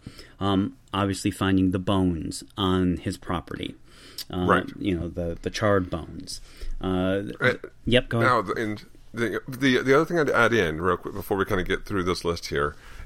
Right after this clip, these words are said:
Speaker 2: is I don't think that the prosecution's theory as to what happened and who was there and how it, how it all went down is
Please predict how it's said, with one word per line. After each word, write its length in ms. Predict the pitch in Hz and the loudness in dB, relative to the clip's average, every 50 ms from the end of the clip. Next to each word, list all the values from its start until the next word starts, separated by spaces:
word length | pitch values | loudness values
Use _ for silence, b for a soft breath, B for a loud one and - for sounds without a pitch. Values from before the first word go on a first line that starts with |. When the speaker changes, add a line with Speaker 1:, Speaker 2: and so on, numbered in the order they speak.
| B | B
Speaker 2:
is 300 | - - 95 92 85 - - - | -2 0 0 0 0 -2 -2 2
I 160 | 101 104 101 92 98 101 - | 2 2 2 2 -2 -8 -2
don't 360 | - 107 107 113 120 117 - | 2 4 4 4 4 -2 -6
think 460 | - - - 104 95 95 95 92 - - - | -8 -4 -2 0 0 0 0 -4 -6 -12 -16
that 360 | 101 - 95 87 87 82 - | -8 -2 0 0 0 0 -2
the 240 | - 87 85 82 80 - | -4 -4 -4 -4 -6 -8
prosecution's 1200 | - - - 98 95 - 101 92 - 101 95 98 - - 95 95 98 95 90 - - - - - - - - - - - | -6 -2 0 0 0 0 -4 -6 -4 -4 -4 -4 -2 -2 -2 -2 -2 -4 -4 -6 -8 -10 -10 -14 -18 -20 -20 -20 -20 -12
theory 640 | - - 98 90 98 107 107 104 107 110 113 - | -6 -2 0 2 4 4 4 4 2 0 0 -2
as 160 | 85 92 85 - | -4 -6 -6 -6
to 160 | - - 82 | -8 -8 -8
what 360 | 80 78 82 87 87 85 - | -8 -6 -2 0 0 0 0
happened 640 | - 95 87 90 - - 107 104 107 110 110 104 - - | 0 0 0 0 2 0 0 0 0 -2 -6 -6 -8 -8
and 460 | 90 85 80 80 82 82 82 90 - - - | -8 -6 -6 -6 -6 -8 -10 -12 -16 -16 -10
who 120 | 117 113 107 | -6 -6 -4
was 220 | 110 107 95 - | -2 -4 -4 -2
there 420 | - 90 92 95 98 98 98 101 | 0 2 4 4 4 4 2 0
and 320 | - 76 80 80 82 80 - B B B B B B B B B B - | -2 -4 -4 -6 -6 -8 -10 B B B B B B B B B B -12
how 300 | 101 98 98 101 104 104 | -8 -4 0 2 4 6
it, 120 | 104 107 - - - - - | 4 4 4 0 -4 -8 -8
how 220 | 104 110 113 107 | -2 0 2 4
it 60 | 107 | 4
all 180 | 104 98 98 95 | 4 4 2 2
went 180 | 98 95 92 82 | 2 0 -2 0
down 460 | 90 85 90 92 95 101 104 104 - - - | 0 2 2 2 2 0 -2 -2 -6 -6 -6
is 400 | - 80 82 80 - - - | -4 -4 -4 -4 -6 -10 -10